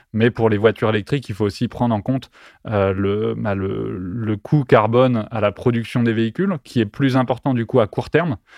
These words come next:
Et après, c'est sur la durée de vie que, euh, les impacts sont bien moins importants. Sur l'ensemble de la durée de vie du véhicule, on va avoir des émissions deux à cinq fois moins importantes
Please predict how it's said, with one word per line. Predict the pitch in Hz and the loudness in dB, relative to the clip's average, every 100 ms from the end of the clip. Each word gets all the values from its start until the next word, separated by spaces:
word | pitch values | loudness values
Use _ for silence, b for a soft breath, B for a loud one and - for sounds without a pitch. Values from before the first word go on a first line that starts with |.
| B - | B -2
Et | 117 | 2
après, | 104 - | 2 2
c'est | 147 127 | 2 0
sur | - 127 | 0 2
la | 120 | 2
durée | 117 113 110 | 2 2 2
de | |
vie | 120 156 | 0 0
que, | - 127 131 127 | 2 2 2 0
euh, | 104 98 | -4 -4
les | 101 98 | -4 -2
impacts | 101 131 123 | 0 0 0
sont | 117 | -2
bien | 104 110 | 0 0
moins | 110 101 | 0 -2
importants. | 98 92 - 170 | -4 -6 -6 -6
Sur | - 110 | -4 0
l'ensemble | 110 - 123 | 0 0 0
de | 110 | 2
la | 101 | 0
durée | 98 101 | -2 -4
de | 98 | -4
vie | 98 | -6
du | 95 | -6
véhicule, | 95 95 147 | -6 -4 -4
on | 139 | -4
va | 101 | -2
avoir | 98 104 101 | -2 -2 -2
des | 98 98 | -4 -4
émissions | 98 92 123 117 | -6 -4 -2 0
deux | 110 | 2
à | 110 | 0
cinq | - 120 | 0 -2
fois | - 113 | 0 0
moins | 110 107 | 0 -2
importantes | 104 107 - 143 | -4 -4 -4 -6